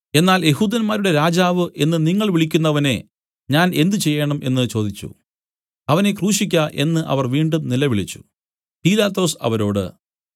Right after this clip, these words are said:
"അവൻ എന്ത് ദോഷം ചെയ്തു?" എന്ന് പറഞ്ഞപ്പോൾ, "അവനെ ക്രൂശിക്ക" എന്ന് അവർ അധികമായി നിലവിളിച്ചു. പീലാത്തോസ്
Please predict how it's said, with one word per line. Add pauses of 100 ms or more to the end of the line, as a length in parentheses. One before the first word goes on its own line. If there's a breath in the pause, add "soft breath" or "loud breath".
(120)
"അവൻ
എന്ത്
ദോഷം
ചെയ്തു?"
എന്ന്
പറഞ്ഞപ്പോൾ, (420)
"അവനെ
ക്രൂശിക്ക"
എന്ന്
അവർ (320)
അധികമായി
നിലവിളിച്ചു. (720)
പീലാത്തോസ്